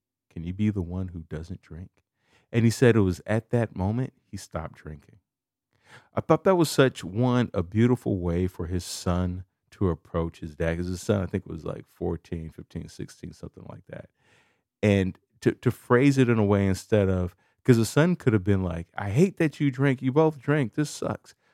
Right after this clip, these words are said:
But he was like, "Hey, Mom drinks. I've accepted that. But I, I really can't accept both of you drinking, both of you not really being here."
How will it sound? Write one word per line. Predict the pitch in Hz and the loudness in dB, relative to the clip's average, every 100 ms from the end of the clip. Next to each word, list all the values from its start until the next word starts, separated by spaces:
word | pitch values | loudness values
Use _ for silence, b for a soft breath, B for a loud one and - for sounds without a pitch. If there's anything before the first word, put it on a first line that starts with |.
| _ | _
But | 123 | -2
he | 117 | 2
was | 113 104 | 2 2
like, | 98 - | -2 -2
"Hey, | 143 117 - _ _ _ _ _ _ - | -2 -2 -2 _ _ _ _ _ _ -8
Mom | 92 123 131 | -4 -4 -4
drinks. | 113 85 - _ _ _ | -6 -10 -16 _ _ _
I've | 92 98 | -8 -8
accepted | 95 - 117 85 - | -4 -2 -2 -4 -14
that. | - - - | -16 -12 -10
But | 92 _ _ _ - | -10 _ _ _ -10
I, | 107 - | -10 -6
I | 98 95 107 | -8 -8 0
really | 147 160 147 | 2 2 0
can't | - 131 123 | -2 0 0
accept | 104 - 98 - - - | -2 -4 -4 -4 -10 -2
both | 92 101 - | 0 0 -2
of | 85 | -4
you | 82 80 | -6 -10
drinking, | 78 76 _ _ - | -12 -14 _ _ -4
both | 92 104 110 | -2 0 -2
of | 98 | -2
you | 98 90 | -2 -4
not | 85 85 | -6 -8
really | 85 87 87 82 82 _ _ _ _ | -8 -10 -8 -10 -14 _ _ _ _
being | - 90 87 85 | -2 0 0 -4
here." | 76 71 | -12 -20